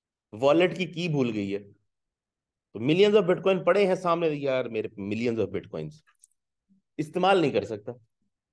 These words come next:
So again, इसकी कोई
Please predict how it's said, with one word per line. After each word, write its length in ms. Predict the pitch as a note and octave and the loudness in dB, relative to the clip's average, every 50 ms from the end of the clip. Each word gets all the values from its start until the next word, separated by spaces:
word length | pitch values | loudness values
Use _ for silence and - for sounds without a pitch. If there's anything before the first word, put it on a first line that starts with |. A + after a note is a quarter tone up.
| _ _ _ _ _ _ _ _ _ _ _ _ _ _ - - - | _ _ _ _ _ _ _ _ _ _ _ _ _ _ -8 -2 2
So 280 | E3 F3+ F#3 F#3 F#3 - - - _ _ _ _ _ - | 4 6 6 4 4 0 -8 -20 _ _ _ _ _ -6
again, 360 | C#3 D3 E3 G3 A3+ A3+ A3 A3+ - - _ _ _ _ _ _ _ _ _ _ _ _ - | -2 2 4 4 4 4 2 -4 -10 -18 _ _ _ _ _ _ _ _ _ _ _ _ -8
इसकी 240 | - D#3 - - A3+ | -6 -6 -4 -6 0
कोई 640 | F3+ G#3 G#3 G#3 G#3+ G#3+ G#3 G#3+ G#3+ G#3+ - - | 4 6 6 8 6 4 2 0 -2 -4 -8 -14